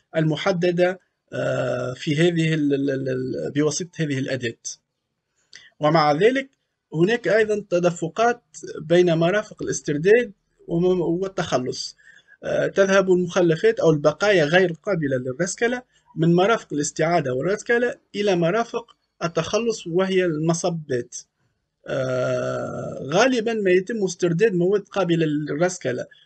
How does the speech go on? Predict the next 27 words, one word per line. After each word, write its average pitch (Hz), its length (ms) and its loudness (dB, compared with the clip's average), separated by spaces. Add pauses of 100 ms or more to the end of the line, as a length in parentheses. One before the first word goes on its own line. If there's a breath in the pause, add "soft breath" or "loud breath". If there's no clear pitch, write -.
(140)
وإعادة 170 680 2
تدوير، 170 580 -4 (360)
آه، 147 180 -2
هذه 147 380 0
المواد 165 640 0
من 220 280 0
مصبات 202 480 -2
النفايات 185 600 -2
إلى، 220 340 -2 (480)
آه، 139 1040 -2
سلسلة 190 440 -4
قيمة 175 400 0
المواد. 127 360 0 (800 loud breath)
هذه 226 200 6
المعطيات 220 560 0 (100)
تساعد 214 400 -2
في - 80 -10
قياس 202 500 -4
مؤشر، 208 540 0 (260)
آه، - 160 -6
هدف 165 340 0
التنمية 170 320 2
المستدامة 160 680 -2 (460)
أحد 165 220 0
عشر 180 260 0
ستة 160 360 -2
واحد. 127 340 0